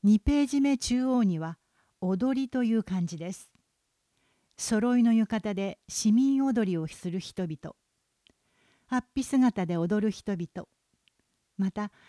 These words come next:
よさこいソーランでしょうか。若者が笑顔で踊っています。最後は、花火大会の大花火で写真が締めくくられています。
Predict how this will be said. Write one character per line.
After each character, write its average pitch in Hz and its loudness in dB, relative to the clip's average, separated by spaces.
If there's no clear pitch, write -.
よ 190 -2
さ 269 -4
こ 294 -2
い 285 -2
ソ 294 -2
ー - -2
ラ 233 2
ン 190 2
で 175 -2
し - -6
ょ 165 -6
う 160 -10
か。 - -16
若 185 -2
者 208 2
が 202 -4
笑 208 4
顔 247 4
で 190 0
踊 180 -2
っ - -10
て - -10
い 165 -4
ま 156 -8
す。 - -18
最 277 -6
後 208 -4
は、 165 -10
花 214 0
火 262 -4
大 247 -2
会 175 -6
の 160 -8
大 240 -2
花 262 -2
火 180 -4
で 160 -12
写 190 -6
真 214 0
が 202 -2
締 196 -4
め 226 0
く - -16
く 233 -8
ら 208 -4
れ 190 -6
て 175 -14
い 156 -10
ま 160 -10
す。 - -18